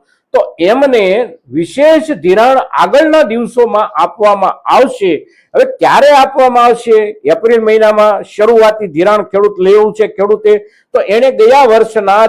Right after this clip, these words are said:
ધિરાણ માળખા અંતર્ગત જ ધિરાણ લેવાનું છે, પણ એમને બે મહિના પછી, ચાર મહિના પછી કે છ મહિના પછી નાબાર્ડ તરફથી એક, અ,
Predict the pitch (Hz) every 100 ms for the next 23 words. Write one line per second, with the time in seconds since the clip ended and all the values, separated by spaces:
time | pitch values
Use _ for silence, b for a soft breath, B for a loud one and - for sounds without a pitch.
0 | 147 151 202 240 180 190 190 220 165 175
1 | 180 214 180 196 - 175 196 196 165 156
2 | 143 117 113 - - _ _ _ - 294
3 | 320 247 196 247 247 240 196 170 208 262
4 | 240 233 226 220 208 208 214 190 220 247
5 | 247 233 226 208 202 190 202 190 220 -
6 | 285 285 240 220 190 185 220 226 165 156
7 | 175 b b 143 147 160 190 254 294 285
8 | 240 233 233 240 196 - 220 233 226 190
9 | 208 294 - _ _ 175